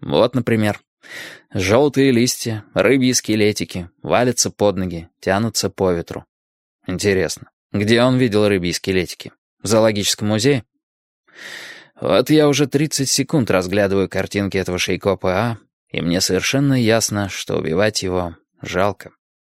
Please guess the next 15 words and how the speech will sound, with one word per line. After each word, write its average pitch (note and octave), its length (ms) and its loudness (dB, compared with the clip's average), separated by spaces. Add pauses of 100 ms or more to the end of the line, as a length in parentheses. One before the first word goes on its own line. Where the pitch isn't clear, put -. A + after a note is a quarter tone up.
(340)
Тьфу, - 320 -6
какая - 420 -6
формулировка. F#2 760 -2 (680)
Мои G#2+ 180 -2
собственные C3 580 2
мозги A#2 380 2
не B2 220 4
избежали A2 480 2
всеобщей A#2+ 500 0
участи. - 560 -4 (220)
Инфантилизации. G2+ 1300 -2 (1500)
«Они D#3+ 220 2
не G3 140 6
испугаются F#3+ 560 2
смерти, - 520 0